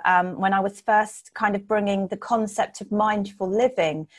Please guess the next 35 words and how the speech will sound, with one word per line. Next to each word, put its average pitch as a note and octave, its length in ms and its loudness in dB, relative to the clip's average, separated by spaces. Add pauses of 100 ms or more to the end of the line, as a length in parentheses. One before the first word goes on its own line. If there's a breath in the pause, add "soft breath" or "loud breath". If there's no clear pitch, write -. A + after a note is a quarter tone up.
(140 soft breath)
which - 180 -4
is G3+ 80 -6
a G#3 80 -2
big A3 320 4
part F3+ 340 6
of F3 100 -4
how F3+ 260 -2
I F3 100 4
work G3 280 6
with F#3+ 140 -6
clients, D#3 640 -4
into G#3+ 360 -2
my F3+ 140 -2
practice - 640 -4
alongside G3 720 2
the, F3 320 2
the F3+ 100 -2
traditional F#3+ 680 -6
therapy F#3 760 0 (240)
and F3 160 -4
talking G#3 460 -2
therapy, D3+ 640 -2 (440 soft breath)
and A3+ 220 -2
feeling C#4 420 0
like, G#3 460 0
um, G#3 480 2 (640)
acceptance - 840 0
at A#3 140 0
the A3 60 -6
time B3+ 440 0
to A3+ 140 -8
me F#3+ 120 -4
sounded G#3+ 480 -6
a G#3 60 -6
bit A3 380 -2